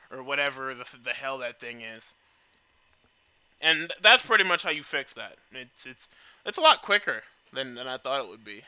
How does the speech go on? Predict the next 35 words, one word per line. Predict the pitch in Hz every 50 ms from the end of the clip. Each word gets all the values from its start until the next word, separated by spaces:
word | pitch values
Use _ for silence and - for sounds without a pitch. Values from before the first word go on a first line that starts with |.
| - _ _ _ _ _ _ _ _ _ _ _ _ _ _ _ _ _ _ _ _ _ _ _ _ _ _ -
You | 156
know, | 175 180
I | 180
thought, | 175 - 202 202
I | 170 175
thought | 180 202 208 208
it | 208
was, | 196 190
it | 180 160 180
was | 170 156
gonna | 156 170 165 160
be, | 160
like, | 170 165 151
long-winded | 139 143 151 156 156 147 135 139 147 139 135 123
and | 127 127
shit | - -
like | 123 113 107 -
that, | - 110 110 95 -
but | 110 110 107 - _ _ _ _ _ _ _ _ _
that's | - 175 226 233
pretty | - 220 214 190
much | 160 147 135 120 - -
it. | 135 131 123 - - - _ _ _ _ _ _ _ _ _ _ _ _ _ _ _ _ _ _ _ _ _ _ _ _ -
It's | - 143 156 - -
just, | - 170 175 175 175 - - -
um, | 143 151 156 156 156 147 143 139 139 135 131 127 - _ _ _ _ _ _ _ _ _ _ _ _ _ _ _ _ _ _ _ _ _ _ _ _ -
whatchamacallit, | 135 147 160 - 175 147 135 120 - - 139 127 123 110 101
you | 117 135 147
just | 143 165 160 - -
incorporate | 175 165 160 - - 185 170 170 - 180 170 165 160 156 -
Pokken | - - 151 151 147 - 156 143
more | 139 135 139 139 143 147 151 156 151 139
into | 131 135 139 139 135 - 147
your, | 135 135 131 131 131 127
uh, | 123 120 117 117 120